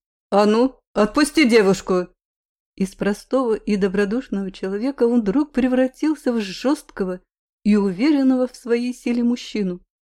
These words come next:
В его голосе было столько злости и железных ноток, что парень на секунду опешил и потерял контроль над ситуацией.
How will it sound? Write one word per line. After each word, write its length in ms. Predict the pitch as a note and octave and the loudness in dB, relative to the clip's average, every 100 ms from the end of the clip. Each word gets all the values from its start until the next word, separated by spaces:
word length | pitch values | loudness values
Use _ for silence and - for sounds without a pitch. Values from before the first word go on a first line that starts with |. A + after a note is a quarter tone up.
| _ _ _ _ | _ _ _ _
В 60 | D#3 | -10
его 340 | D3+ F#3 A#3 | -8 -2 -2
голосе 480 | F#3 A3+ B3 A3 G3+ | 0 -2 0 -4 -6
было 220 | G3 G3+ | -4 -4
столько 500 | F#3+ - G3+ B3 D4+ | -6 -2 -2 0 -2
злости 440 | D#4 D#4 D4 - A#3 | 0 2 0 -2 -4
и 120 | B3 | -4
железных 560 | B3+ C4 A#3 G#3 A3+ - | -2 -2 -2 -2 -2 0
ноток, 420 | B3 F#3+ F#3 _ _ _ _ _ _ | 0 -2 -12 _ _ _ _ _ _
что 320 | _ - F#3+ G#3 | _ -8 -6 -4
парень 440 | G3+ A3 C4+ B3+ | -2 0 2 4
на 120 | B3+ | 4
секунду 560 | B3+ A#3+ - A3 A#3+ A#3+ | 2 -4 -2 0 2 2
опешил 600 | G#3+ - G3+ A#3+ C#4+ C#4+ - | 0 0 -4 -2 -2 -2 -2
и 80 | A3 | -2
потерял 500 | G#3+ G#3+ G3+ A3+ B3+ | -2 -2 0 0 0
контроль 500 | B3+ B3+ B3+ D4 C4+ | 2 2 2 2 2
над 200 | G3+ - | 2 -8
ситуацией. 760 | F#3+ F#3+ F#3 F3+ - E3+ F3 | -8 -4 -2 -4 -8 -12 -12